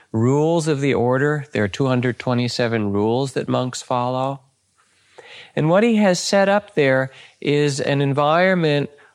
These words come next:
of, it's really of a challenge. It's a place, uh, in which impeccability, in which tremendous presence and awareness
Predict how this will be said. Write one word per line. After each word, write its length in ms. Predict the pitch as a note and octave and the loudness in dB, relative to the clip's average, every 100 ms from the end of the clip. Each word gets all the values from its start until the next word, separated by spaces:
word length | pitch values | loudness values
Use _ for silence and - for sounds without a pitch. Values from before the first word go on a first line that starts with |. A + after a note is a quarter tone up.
| _ - | _ -4
of, 720 | C3 B2+ C3 B2+ A#2+ - - _ _ _ _ _ _ _ _ _ _ _ - _ _ _ _ _ _ _ _ _ _ _ _ | 0 0 0 -2 -6 -12 -20 _ _ _ _ _ _ _ _ _ _ _ -20 _ _ _ _ _ _ _ _ _ _ _ _
it's 260 | - C#3+ - | -4 -2 0
really 320 | G3+ A3 G3+ | 2 4 4
of 160 | D#3 C3+ | 2 2
a 60 | |
challenge. 760 | C#3+ - F3+ F3+ E3 G2+ F#2 F#2+ | 0 0 2 2 2 0 -2 -4
It's 180 | G#2 B2 | -4 -6
a 60 | |
place, 480 | - C3 C3 C3 - | -4 -2 0 -2 -4
uh, 500 | - A#2+ A#2+ A#2 - - | -4 -2 0 -2 -6 -8
in 200 | C3+ C3 | -2 0
which 240 | C#3 C#3 - | 0 -2 -2
impeccability, 1160 | C3 B2 E3 E3+ C#3+ C3+ C#3+ C#3 C3 G2+ F#2 - - - | -2 0 -2 0 0 0 0 0 0 0 -4 -10 -20 -16
in 140 | - A#2 | -4 -2
which 240 | A#2 - | -2 -4
tremendous 840 | - B2+ C3+ D#3 F#3+ F#3 E3+ - - - - | -4 -2 0 2 2 0 -2 -6 -12 -20 -2
presence 520 | D3 D3 D3+ D#3 D3 | 2 4 4 2 0
and 140 | D3 B2+ | 2 2
awareness 680 | B2 B2+ C3 C3 B2 - | 2 2 2 0 -2 -6